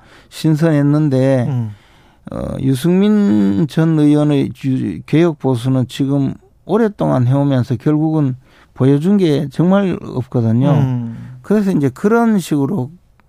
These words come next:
Speaker 1: 가고 있는 거죠. 저는 뭐 이준석 전 대표가 보여주는 정치는 과연 뭔지, 그냥
Speaker 2: 음.
Speaker 1: 내가 억울하다 이거밖에 더 있는지, 또는
Speaker 2: 음.
Speaker 1: 뭐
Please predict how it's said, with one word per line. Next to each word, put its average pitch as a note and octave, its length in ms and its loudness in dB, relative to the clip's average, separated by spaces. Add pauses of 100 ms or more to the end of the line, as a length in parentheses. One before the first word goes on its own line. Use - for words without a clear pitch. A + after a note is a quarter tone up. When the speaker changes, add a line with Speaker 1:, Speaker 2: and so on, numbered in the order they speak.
(120)
Speaker 1:
가고 C#3+ 280 -2
있는 B2+ 240 2
거죠. B2 340 -4 (280)
저는 G#3 220 2
뭐 F3+ 80 4
이준석 G#3 600 2 (880)
전 F3 260 2
대표가 D#3+ 460 2
보여주는 C3+ 600 2
정치는 C3 520 0
과연 D#3 340 0
뭔지, C3+ 380 2
그냥 F3+ 300 2
Speaker 2:
음. C3+ 40 -4 (520)
Speaker 1:
내가 F3 260 2
억울하다 G3 540 2
이거밖에 D3 420 0
더 A#2+ 140 -2
있는지, B2+ 720 2
또는 E3 220 0
Speaker 2:
음. D3+ 100 0
Speaker 1:
뭐 C3+ 220 0